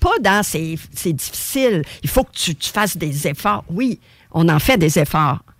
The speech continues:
Quand on est dans la joie d'apprendre, il fait plein d'efforts pour apprendre, mais dans la joie.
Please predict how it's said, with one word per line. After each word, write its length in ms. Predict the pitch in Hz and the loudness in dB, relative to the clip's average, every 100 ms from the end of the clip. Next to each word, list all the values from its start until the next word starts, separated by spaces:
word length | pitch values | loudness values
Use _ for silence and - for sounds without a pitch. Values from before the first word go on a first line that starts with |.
| _ | _
Quand 200 | 170 185 | -2 2
on 100 | 196 | 0
est 80 | 233 | 2
dans 140 | 240 | 0
la 120 | 190 | 2
joie 220 | 175 185 180 | 0 0 0
d'apprendre, 640 | 151 - - 233 302 202 - - | 0 -2 -4 -2 -2 -6 -8 -6
il 80 | |
fait 160 | 156 208 - | 0 0 0
plein 220 | 247 277 | 0 0
d'efforts 500 | 190 170 - 262 196 | 0 0 2 2 2
pour 180 | 196 175 | -2 -2
apprendre, 440 | 156 - 214 190 - - - | 0 2 2 2 -2 -10 0
mais 100 | 165 | 2
dans 180 | 180 | 4
la 220 | 185 151 151 | 2 2 -2
joie. 360 | 160 160 160 | -2 0 0